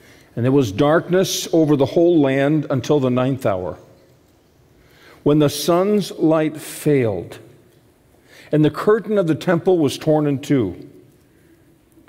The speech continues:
Then Jesus, calling out with a loud voice, said, 'Father, into your hands I commit my spirit.' And having said this, he breathed his last."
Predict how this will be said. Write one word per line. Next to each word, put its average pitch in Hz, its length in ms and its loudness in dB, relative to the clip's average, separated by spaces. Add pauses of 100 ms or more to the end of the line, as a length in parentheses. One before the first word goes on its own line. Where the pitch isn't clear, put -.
(260)
Then 139 160 2
Jesus, 135 540 2
calling 156 420 0
out 156 160 0
with 156 100 2
a 143 40 4
loud 139 380 2
voice, 127 400 0
said, 135 280 0 (240)
'Father, 180 800 0 (600)
into 196 300 2
your 240 180 4
hands 185 540 0
I 160 120 0
commit 185 360 0
my 156 160 0
spirit.' - 680 -2 (1300)
And 123 100 -2
having 160 260 2
said 175 360 0
this, - 420 -6 (1000)
he 147 140 0
breathed 135 720 0 (520)
his 120 200 -6
last." 95 600 -6